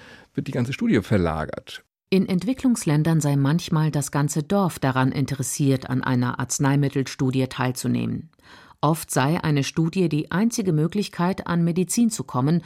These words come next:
Speaker 2: oder etwas Geld zu verdienen. Bei jeder Arzneimittelstudie wird die Wirkung eines neuen Medikaments im Vergleich zu einem anderen Präparat getestet. Entweder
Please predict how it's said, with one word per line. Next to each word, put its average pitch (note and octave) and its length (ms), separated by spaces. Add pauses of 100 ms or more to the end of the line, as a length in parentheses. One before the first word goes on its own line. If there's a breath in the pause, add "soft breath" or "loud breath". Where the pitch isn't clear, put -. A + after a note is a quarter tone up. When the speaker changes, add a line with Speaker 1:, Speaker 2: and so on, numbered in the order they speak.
(300 loud breath)
Speaker 2:
oder D#3 320
etwas - 260
Geld A3 220
zu - 100
verdienen. A#2+ 520 (720)
Bei E3 100
jeder A#3+ 420
Arzneimittelstudie E3+ 1300
wird D#3 280
die C#3+ 180
Wirkung D#3+ 420
eines C#3+ 380
neuen C#3+ 280
Medikaments C#3 760
im D#3 180
Vergleich C#3+ 540
zu - 160
einem D#3 340
anderen D3 480
Präparat A#2+ 560
getestet. - 640 (380)
Entweder D3 540